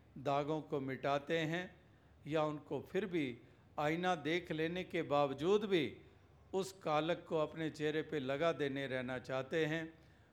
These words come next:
ये हम पे निर्भर करता है। तो आओ साध संगत, यही अरदास, यही प्रार्थना कि दातार कृपा करे,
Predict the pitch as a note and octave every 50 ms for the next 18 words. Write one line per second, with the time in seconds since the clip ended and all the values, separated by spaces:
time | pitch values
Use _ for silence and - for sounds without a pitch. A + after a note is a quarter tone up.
0 | - C#3+ C#3 C3+ A#2+ - C#3 D3 F3 F3 - F3+ D3 B2 B2 B2 G#2+ G#2 A2+ A2
1 | G#2+ G#2 - A#2 G#2+ - - A#2+ A#2 A2 G2+ G#2+ G#2 G2+ G#2+ - - - - -
2 | - - - - - - - - D3 C3 C3+ D3 D3 D3 - - C3 B2 A#2 A#2+
3 | - C3 B2 B2+ B2+ B2+ A#2+ A#2+ A#2+ - - - - - - - - - - C#3
4 | C#3+ D3+ D#3+ E3+ D3+ C#3 C3 A#2+ A2+ A2 B2 B2+ B2+ B2 A2+ A#2 - C3+ C3+ D#3
5 | F3+ F#3 F#3 - C#3+ C#3 C3 C3 C3 - C3+ C#3+ D3 C#3+ C#3+ C#3+ - - - -
6 | - - - - - - D3 C3 C3+ C3 B2+ B2 - B2+ B2 A#2 A2+ - - C#3
7 | C#3+ C#3+ - F3 E3+ D#3+ E3 - C#3+ C3+ C3+ C3 B2+ C3+